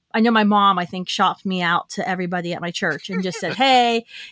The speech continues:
Speaker 1: Kristen needs an opportunity. She's gotta get a hundred volunteer hours in this summer." And, uh, a woman in my church was a part-time accountant for a Heartbeat Pregnancy Center, uh, in Steubenville, Ohio, aim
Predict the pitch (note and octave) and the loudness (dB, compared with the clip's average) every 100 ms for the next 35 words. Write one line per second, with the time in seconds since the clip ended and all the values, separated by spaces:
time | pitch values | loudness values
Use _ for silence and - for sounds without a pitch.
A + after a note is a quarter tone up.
0 | _ - D4+ D4+ C4+ B3+ B3 B3 A3+ A3+ | _ 0 0 2 2 4 6 4 4 2
1 | G3+ G3 G3 G3 - B3 A#3+ A3 A3 A3 | 2 0 0 -4 -2 0 0 0 -2 -2
2 | G#3+ - G#3 F#3+ F3+ F3+ B3+ C4 B3 A#3+ | -4 -2 0 0 -2 -2 0 0 0 -2
3 | G3+ F#3+ F#3 F#3+ - G3+ F#3 - F3 F3 | 0 0 -2 -4 -6 -6 -4 -2 -2 0
4 | F3 F3+ E3+ D#3+ E3+ F#3+ E3 C#3 - - | -4 -6 -8 -8 -6 -4 -4 -4 -10 -18
5 | - - _ A3 A3 G#3 G3+ F#3+ - G3 | -20 -20 _ 0 2 4 2 0 -2 -2
6 | F#3+ G#3 A3+ B3+ C#4+ - A3 G#3 G#3+ G3 | 0 0 -2 -2 -4 -2 -4 -4 -6 -4
7 | F#3+ - - A3+ A#3 - A#3 G3+ - G3 | -4 -8 -4 -2 -2 -4 -6 -6 -6 -8
8 | - G#3 D#4+ - _ - _ - G#3 G3 | -6 -10 -12 -18 _ -20 _ -4 2 2
9 | G3 A3 G#3+ - A#3 A3 - C#4+ C#4 - | 0 -2 -2 -4 -6 -6 -6 -6 -4 -6
10 | F#3 - D#3 F#3+ E4 - - - - F#3+ | -8 -8 -8 -10 -12 -16 -20 -12 -2 0
11 | F#3 G#3+ - G#3 G3 G3 F#3+ G3+ F3 - | 0 -2 -2 0 2 0 0 0 0 -2
12 | G3 G3 | -4 -2